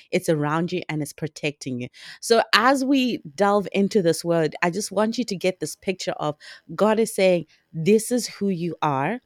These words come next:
This is who I am as God. And this is who I'm choosing to be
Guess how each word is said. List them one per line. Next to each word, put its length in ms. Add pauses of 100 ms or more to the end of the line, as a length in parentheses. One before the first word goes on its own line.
This 140
is 100
who 160
I 220
am 260
as 140
God. 400 (280)
And 140
this 160
is 100
who 200
I'm 160
choosing 600
to 140
be 500